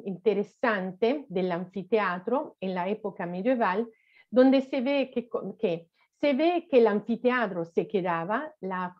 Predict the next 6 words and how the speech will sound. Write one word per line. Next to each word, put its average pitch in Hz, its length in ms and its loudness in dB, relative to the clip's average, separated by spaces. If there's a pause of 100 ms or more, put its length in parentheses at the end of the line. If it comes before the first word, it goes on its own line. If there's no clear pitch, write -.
(140)
construcción, 220 920 0
la 180 120 -2
estructura 196 800 0
principal 190 560 -4
del 180 160 -2
anfiteatro, 175 840 -6